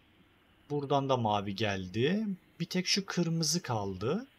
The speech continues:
O da buradan doluyor sanırım. E buraya nasıl gireceğiz? Buradan yukarı çıktım. Daha demin. Şurası beni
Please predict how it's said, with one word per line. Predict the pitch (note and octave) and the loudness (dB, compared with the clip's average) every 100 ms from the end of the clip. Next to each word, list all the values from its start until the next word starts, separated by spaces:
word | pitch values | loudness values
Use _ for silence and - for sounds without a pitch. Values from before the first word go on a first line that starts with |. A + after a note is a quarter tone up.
| _ _ _ _ _ - | _ _ _ _ _ -8
O | B2+ | -2
da | F3 D3 | -2 -2
buradan | E3 D#3 C3+ G#2+ G#2 G2+ F#2+ | -4 0 0 -2 -6 -10 -4
doluyor | G#2 G2 G2 F#2+ | -2 -2 -4 -4
sanırım. | - G2+ F#2+ G2 E3 G#3 _ _ _ _ _ _ - | -6 -4 -4 -4 -2 -4 _ _ _ _ _ _ -10
E | G#2+ | -6
buraya | A#2+ C#3+ | -4 -2
nasıl | D#3+ - | -2 -2
gireceğiz? | A#2 G#2+ C3 E3+ G#3+ - - _ _ _ _ _ _ _ _ - - _ - _ _ C6+ C6+ C6+ - C6+ - - - - - _ _ A2 | 0 0 0 0 -2 -6 -10 _ _ _ _ _ _ _ _ -20 -20 _ -20 _ _ -20 -20 -20 -20 -20 -20 -20 -20 -20 -20 _ _ -6
Buradan | A#2 C3 | -2 -2
yukarı | B2+ C3 A#2 | -2 -2 0
çıktım. | - - - - A#2 D#3 A3 - _ _ _ - | 0 0 -2 -4 0 2 0 -2 _ _ _ -8
Daha | F#2 F2+ | -6 -6
demin. | F#2 C#3 F#3 - _ _ _ _ _ _ _ - | -6 -6 -6 -10 _ _ _ _ _ _ _ -14
Şurası | - A#2+ A2+ - | -8 -2 0 0
beni | A#2+ A#2 | 0 -2